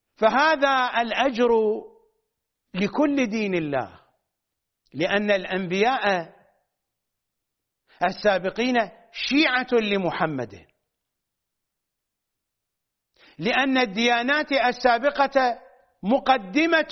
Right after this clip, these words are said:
لدين محمد، الأجر يكون على دين محمد، ولذا فإن القرآن يؤكد هذا المعنى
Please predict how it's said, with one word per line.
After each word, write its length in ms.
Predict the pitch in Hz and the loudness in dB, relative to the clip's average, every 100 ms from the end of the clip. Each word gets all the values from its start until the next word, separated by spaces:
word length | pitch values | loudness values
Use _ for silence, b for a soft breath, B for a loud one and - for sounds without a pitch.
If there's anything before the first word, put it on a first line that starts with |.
| 302 | 0
لدين 500 | 269 262 240 247 226 | 2 0 0 0 0
محمد، 720 | 202 - 202 175 151 127 98 _ _ _ _ _ _ _ _ _ _ _ _ _ _ _ _ _ _ _ _ _ _ _ - | 0 -2 -4 -2 -4 -6 -10 _ _ _ _ _ _ _ _ _ _ _ _ _ _ _ _ _ _ _ _ _ _ _ -2
الأجر 680 | 226 247 - 285 311 294 339 359 370 349 - - _ _ _ _ _ _ _ _ _ 170 | -2 0 0 0 2 2 4 2 0 -2 -10 -20 _ _ _ _ _ _ _ _ _ -2
يكون 400 | 196 - 262 254 | 0 2 0 2
على 380 | 208 277 277 | 2 2 0
دين 300 | 233 247 226 | 0 -2 0
محمد، 680 | 214 160 185 165 139 110 - _ _ _ _ _ _ _ _ _ _ _ _ _ - | 0 -2 -4 -4 -6 -8 -18 _ _ _ _ _ _ _ _ _ _ _ _ _ -4
ولذا 680 | 175 240 240 233 180 - - _ _ _ _ _ | 0 0 2 0 -2 -10 -20 _ _ _ _ _
فإن 380 | - 208 220 220 | -6 -2 0 0
القرآن 800 | 208 - 208 208 233 247 233 233 _ _ _ _ _ _ _ _ _ _ _ _ _ _ 175 | 0 0 -2 0 -2 0 -4 -6 _ _ _ _ _ _ _ _ _ _ _ _ _ _ -6
يؤكد 600 | 208 269 294 - 262 226 | -2 0 -2 -2 -4 0
هذا 360 | 214 214 208 | 0 0 0
المعنى 440 | 202 220 240 247 | -2 -2 -2 -4